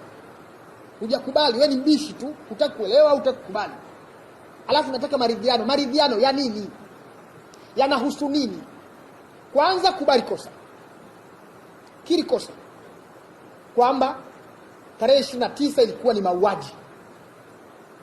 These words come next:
Wananchi waliuawa. Vijana wa Kitanzania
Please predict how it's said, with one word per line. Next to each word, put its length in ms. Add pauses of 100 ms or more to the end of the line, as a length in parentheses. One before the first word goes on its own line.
Wananchi 680 (180)
waliuawa. 580 (1200)
Vijana 500
wa 100
Kitanzania 640